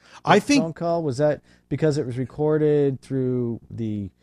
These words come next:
Speaker 2: prison system that they're able to do that?" I know they started doing some stuff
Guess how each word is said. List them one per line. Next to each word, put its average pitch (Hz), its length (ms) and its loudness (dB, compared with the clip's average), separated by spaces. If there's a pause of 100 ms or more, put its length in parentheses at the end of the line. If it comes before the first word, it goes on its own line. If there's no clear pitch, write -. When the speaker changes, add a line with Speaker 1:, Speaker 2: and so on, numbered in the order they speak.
(280)
Speaker 2:
prison 180 340 0
system 180 500 -4
that 165 100 -8
they're 170 160 -2
able 165 280 -2
to 165 140 -6
do 170 260 -2
that?" 165 320 0
I 139 120 -2
know 156 180 0
they 170 140 0
started 151 560 2
doing 147 260 2
some 190 320 0
stuff 139 560 0